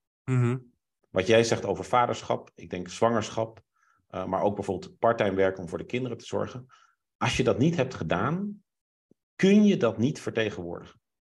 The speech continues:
Speaker 2: Moet je dat ook niet willen en proberen. Je moet gewoon zeggen, "Wij moeten sowieso een vrouw in de raad van bestuur hebben. Want iemand moet weten, een, een, een moeder,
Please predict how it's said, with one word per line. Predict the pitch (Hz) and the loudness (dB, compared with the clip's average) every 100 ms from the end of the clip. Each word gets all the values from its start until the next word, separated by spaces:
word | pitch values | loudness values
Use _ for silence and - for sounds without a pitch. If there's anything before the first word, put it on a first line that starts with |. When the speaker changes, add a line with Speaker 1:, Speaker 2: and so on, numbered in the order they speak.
| _ _ _ | _ _ _
Speaker 2:
Moet | 120 | -2
je | 123 | 4
dat | 120 | 4
ook | 101 | 4
niet | 104 104 - | -2 -2 0
willen | 104 120 117 | 2 2 0
en | - | -4
proberen. | 87 87 87 104 95 87 | -8 -8 -8 -10 -12 -4
Je | |
moet | 104 120 | -2 0
gewoon | 117 110 | 0 2
zeggen, | 110 101 | 0 0
"Wij | 98 | -2
moeten | 101 87 | -2 0
sowieso | 120 127 113 107 - | 2 2 0 -4 -6
een | 82 | -10
vrouw | - 98 98 101 _ _ _ _ | 0 0 0 -4 _ _ _ _
in | 127 120 | -2 0
de | 101 | 0
raad | 95 135 | 0 -2
van | - | -4
bestuur | 85 - 143 | -10 -8 -6
hebben. | 117 117 127 - _ | -6 -6 -12 -20 _
Want | - 147 - | -4 -2 -2
iemand | - 208 226 175 | 4 6 6 6
moet | 151 147 | 2 2
weten, | 131 156 147 - | 2 2 -2 -10
een, | 98 120 107 | -10 -8 -8
een, | 104 | -8
een | - 98 | -8 -2
moeder, | 107 135 135 190 | 0 4 2 2